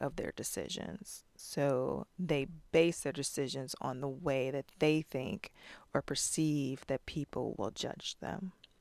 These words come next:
And then number three is the fear of consequences from relaxing. <laughs> I know that sounds a little bit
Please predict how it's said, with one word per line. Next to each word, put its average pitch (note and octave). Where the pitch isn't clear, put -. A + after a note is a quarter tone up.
And F#3
then F#3+
number G3
three A3
is G3+
the -
fear E3
of C#3
consequences C3
from C3+
relaxing. B2
<laughs> -
I G3+
know A#3
that G3+
sounds D3
a C#3
little C3+
bit -